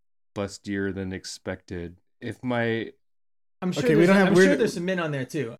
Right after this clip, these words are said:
Speaker 2: doing the same thing, you know what I mean?
Speaker 3: We're in a rush. We get, we gotta
Speaker 1: I was gonna tell you guys, good news is that there's a Secret Share album from around two thousand that you can stream
Speaker 3: Oh, that's
Speaker 1: on,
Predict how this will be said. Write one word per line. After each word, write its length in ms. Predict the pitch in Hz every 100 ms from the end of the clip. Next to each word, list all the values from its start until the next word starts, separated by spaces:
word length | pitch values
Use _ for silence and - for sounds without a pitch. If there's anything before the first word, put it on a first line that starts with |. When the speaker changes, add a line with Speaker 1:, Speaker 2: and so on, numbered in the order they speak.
| _
Speaker 2:
doing 200 | 131 151
the 40 | 135
same 200 | 147 123
thing, 260 | 170 123
you 80 | 117
know 60 | 123
what 80 | 127
I 40 |
mean? 120 | 127
Speaker 3:
We're 80 | 165
in 80 | 185
a 60 | 185
rush. 440 | 156 131 - -
We 80 | -
get, 120 | 156
we 120 | 160 160
gotta 140 | 156
Speaker 1:
I 40 |
was 140 | 147 151
gonna 180 | 143 127
tell 220 | 139 135
you 140 | 135
guys, 440 | 127 110 104 104 98
good 400 | 78 92 127 117
news 400 | 120 120 107 98
is 120 | 95
that 180 | 107 101
there's 180 | 110 101
a 60 |
Secret 460 | - 131 127 123 -
Share 360 | - 131 131
album 460 | 101 101 95 95 98
from 500 | - 104 101 101 98 107
around 340 | 107 104 101
two 160 | - 110
thousand 640 | 113 113 110 98 90 95 - _ _ _
that 100 | 98
you 100 | 101
can 160 | 104 110
stream 400 | - - 117 117
Speaker 3:
Oh, 100 | 135
that's 180 | -
Speaker 1:
on, 80 | 98